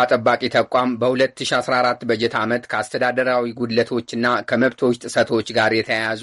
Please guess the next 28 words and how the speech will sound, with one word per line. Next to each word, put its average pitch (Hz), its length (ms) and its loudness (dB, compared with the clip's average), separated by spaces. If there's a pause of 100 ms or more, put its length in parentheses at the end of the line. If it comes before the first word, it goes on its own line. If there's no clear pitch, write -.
ከአንድ 131 320 -2
መቶ 135 260 0
ሠላሳ 113 400 0
ሦስት - 280 -6
ሺህ 120 200 -2
በላይ 110 340 0
አቤቱታዎች 113 760 -2
እንደቀረቡለትና 113 920 -2 (280)
ከእነዚህ 120 460 0
ውስጥ 139 280 0
አንድ 135 240 2
መቶ 131 300 2
ሺዎቹ 120 540 2
በሸገር 120 460 0
ከተማ 117 400 0
ካለው 110 460 -2
የቤቶች 120 540 -2
ፈረሳ 110 420 0
ጋር 107 280 0
የተያያዙ 110 500 -2 (140)
እንደሆኑ 113 460 2
መግለጹን 113 540 0 (200)
በትናንትናው 123 640 -2
ዕለት 120 220 0
ዘግበናል። 107 560 -2 (200)
በዚህ 120 320 0
ጉዳይ 123 340 -2
ዙሪያ 123 240 -4